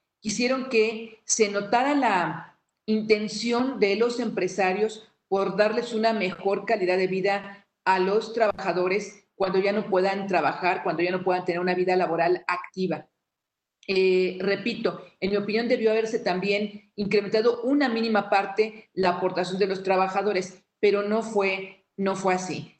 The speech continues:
El proyecto únicamente contempla la aportación adicional de los patrones y eso también fue para convencer a los sindicatos,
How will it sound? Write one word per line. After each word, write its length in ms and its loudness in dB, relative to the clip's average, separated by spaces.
El 380 2
proyecto 540 2
únicamente 580 0
contempla 720 0
la 120 4
aportación 600 -2
adicional 380 -2
de 100 0
los 120 -2
patrones 720 -4
y 100 4
eso 160 0
también 260 0
fue 280 -2
para 720 0
convencer 1000 0
a 100 4
los 220 0
sindicatos, 1000 -2